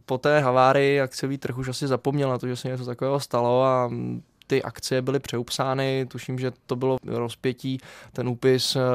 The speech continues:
medián byl někde kolem sedmnácti dolarů, upsalo se to za devatenáct a, eh, hned ten první den, eh, tam byl nárůst asi, mm, třiatřicet procent, jo. Takže toto, řekl bych, že je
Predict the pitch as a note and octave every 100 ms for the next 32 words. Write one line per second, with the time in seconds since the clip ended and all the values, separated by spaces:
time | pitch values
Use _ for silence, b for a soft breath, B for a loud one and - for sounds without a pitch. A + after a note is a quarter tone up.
0 | B2 B2 B2 B2 A#2+ A2 A#2+ A#2 B2 B2
1 | B2 A#2 A#2 A#2 A#2+ A#2+ B2 B2 B2 B2
2 | A#2+ - - C3 C3 B2 A#2 A#2 A#2+ A#2+
3 | A2+ - A#2+ - B2+ A#2+ A2+ A#2 - A#2
4 | A#2 A#2+ - - B B B B A#2 A#2
5 | A2+ A#2 A#2 A2+ B A#2 A#2 A#2 A#2+ -
6 | C3 B2 B2 A#2 B2+ A#2+ A#2 A#2+ A#2+ A#2+
7 | A#2 A#2 A#2 B2 B2 B2+ A2+ A#2 A#2+ A#2+
8 | A#2 B2 A#2 A2+ A2+ A2+ A2+ - B2 A#2
9 | - A#2 B2+ - A2 - G2+ - - -
10 | A2 A2+ A#2+ A2 B B B B B2+ -
11 | C3 C3 A#2 G#2+ A#2+ A2+ B2 B2 B2